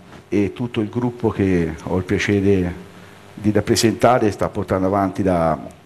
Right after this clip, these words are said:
ormai da parecchio tempo. Eh, cosa faremo? Ci opporremo chiaramente in tutte le sedi possibili e immaginabili, dal ricorso al tar al Consiglio di Stato,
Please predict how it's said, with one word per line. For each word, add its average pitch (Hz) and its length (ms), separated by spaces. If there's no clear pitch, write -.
ormai 98 240
da 95 100
parecchio 90 360
tempo. 73 520
Eh, 107 340
cosa 139 280
faremo? 92 720
Ci - 180
opporremo 127 580
chiaramente 117 1120
in 101 220
tutte 127 300
le 110 140
sedi 123 320
possibili 117 520
e 113 40
immaginabili, 104 920
dal 101 140
ricorso 120 400
al 107 120
tar 117 280
al 80 160
Consiglio 107 440
di 98 100
Stato, 98 440